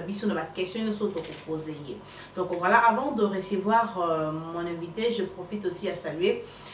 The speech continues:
Monsieur Ba-, au Cap, pourquoi pas aussi à Yamatou Idol, Vienanga Bogar, Toloma Bogar. Là, je vois aussi, euh, comment voit mon prêtre des prêtres, Yawili Mochen, Nicole Mondial.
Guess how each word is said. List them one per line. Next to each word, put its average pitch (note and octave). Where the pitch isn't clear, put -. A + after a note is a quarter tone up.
Monsieur F#3
Ba-, F#3
au F3+
Cap, G3
pourquoi F3
pas F#3+
aussi G3
à F3+
Yamatou F#3
Idol, F#3
Vienanga E3
Bogar, E3+
Toloma D#3+
Bogar. F#3
Là, G3
je G3+
vois F#3+
aussi, F#3+
euh, E3+
comment F#3
voit F#3
mon D#3+
prêtre F#3+
des D#3
prêtres, F#3
Yawili F3+
Mochen, E3+
Nicole E3+
Mondial. D#3